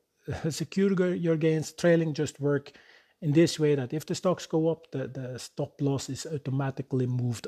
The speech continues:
up. You set a stop loss maybe five percent below current price or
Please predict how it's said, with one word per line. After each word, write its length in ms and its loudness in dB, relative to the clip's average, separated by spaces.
up. 240 -6
You 140 -2
set 240 2
a 40 4
stop 300 -2
loss 160 -2
maybe 240 -6
five 240 -2
percent 380 -2
below 240 0
current 340 -2
price 380 -2
or 100 -8